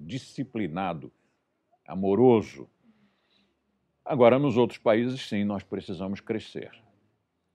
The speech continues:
A função do empreendedor do Método De Rose é formar instrutores. Por quê? Porque a nossa profissão é essa.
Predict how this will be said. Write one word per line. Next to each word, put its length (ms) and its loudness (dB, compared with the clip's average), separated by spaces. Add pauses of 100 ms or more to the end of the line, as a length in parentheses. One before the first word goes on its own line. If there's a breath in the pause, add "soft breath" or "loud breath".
(800)
A 140 -6
função 840 -2
do 540 -2
empreendedor 800 -4
do 120 -6
Método 500 -10
De 100 -10
Rose 560 -4
é 340 -4 (120)
formar 440 -8
instrutores. 640 -10
Por 240 -18
quê? 140 -6
Porque 240 -10
a 40 -6
nossa 260 -6
profissão 480 -8
é 100 -4
essa. 240 -8